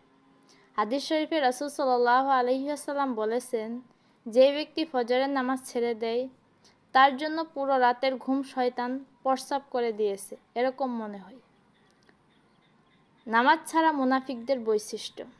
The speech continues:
বিশেষত ফজর এবং এশারের নামাজ তারা অলসতা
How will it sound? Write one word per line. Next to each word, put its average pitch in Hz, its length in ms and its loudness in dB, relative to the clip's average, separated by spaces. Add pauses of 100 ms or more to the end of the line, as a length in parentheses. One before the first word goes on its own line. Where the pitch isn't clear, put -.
(680)
বিশেষত 302 920 -4
ফজর 240 300 2
এবং 247 300 -4
এশারের 247 340 -2
নামাজ 233 420 -4 (1080)
তারা 285 220 8
অলসতা 320 760 2